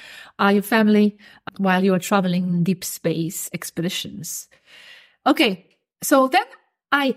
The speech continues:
asked, "What about the souls that are coming not from the dima-, from the immersion program, but directly from the source?"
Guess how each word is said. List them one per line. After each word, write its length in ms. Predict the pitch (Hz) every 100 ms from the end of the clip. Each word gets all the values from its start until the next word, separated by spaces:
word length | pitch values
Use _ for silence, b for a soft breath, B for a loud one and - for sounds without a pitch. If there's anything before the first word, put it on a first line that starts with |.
| -
asked, 1000 | 285 208 - - - - - - - - _ _ _ b b -
"What 200 | 269 480
about 260 | 494 480
the 100 | 330
souls 640 | - - 254 190 196 - - 226
that 360 | 208 240 226
are 120 | 214 208
coming 440 | - 254 240 208
not 220 | 240 294 349
from 200 | 311 269
the 80 |
dima-, 300 | 220 220 214
from 160 | 214 214
the 140 | 208
immersion 400 | 220 202 208 208
program, 440 | 208 202 196 190 185
but 180 | 190 190
directly 480 | 214 214 233 -
from 200 | 202 190
the 80 | 190
source?" 520 | - 415 - - -